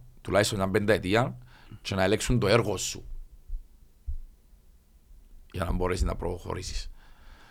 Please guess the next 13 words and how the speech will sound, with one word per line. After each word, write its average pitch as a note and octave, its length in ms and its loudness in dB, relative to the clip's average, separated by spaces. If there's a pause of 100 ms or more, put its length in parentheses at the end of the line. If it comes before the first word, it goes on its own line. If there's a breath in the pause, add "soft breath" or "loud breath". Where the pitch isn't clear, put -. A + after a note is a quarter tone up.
(320 soft breath)
Και - 160 0
λέγουν B2 240 8
ότι B2+ 220 8
ο A2+ 140 12
Άρης A#2+ 280 12
τώρα A#2+ 220 10
είναι B2+ 80 6
ένα B2 240 8
project C3 340 10
για A2 200 6
να A2 160 6
πιάνει C3+ 420 8 (720)
παραπάνω. - 500 12